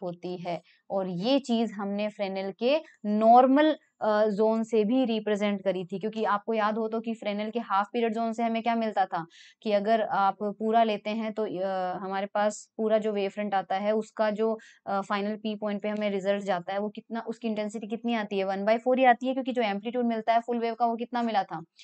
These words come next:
ई नॉट बाय टू मिला था। तो इंटेंसिटी कितनी हो जाएगी, ई नॉट स्क्वायर बाय फोर हो जाएगी, और वो कितनी हो जाएगी आपके पास, वन बाय फोर हो जाएगी। तो फ्रेनेल से भी हमें ये रिजल्ट मिला था और यहाँ से भी हमें यही रिजल्ट मिल रहा है कि जो,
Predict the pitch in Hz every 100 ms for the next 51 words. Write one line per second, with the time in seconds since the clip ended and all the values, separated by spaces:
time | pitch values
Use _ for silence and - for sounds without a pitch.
0 | - - - 214 226 226 240 247 247 240
1 | 240 294 - _ 208 208 214 226 240 233
2 | 240 233 226 202 190 185 175 180 208 208
3 | 220 - - 226 226 220 226 226 247 254
4 | 240 226 214 208 208 214 214 202 190 196
5 | 180 196 226 269 - - - 196 190 190
6 | 190 190 180 175 170 175 208 220 208 233
7 | 240 240 254 233 233 214 220 220 208 196
8 | 247 233 202 202 190 196 214 233 226 196
9 | 262 277 - - - 208 220 240 220 220
10 | 214 196 220 240 220 247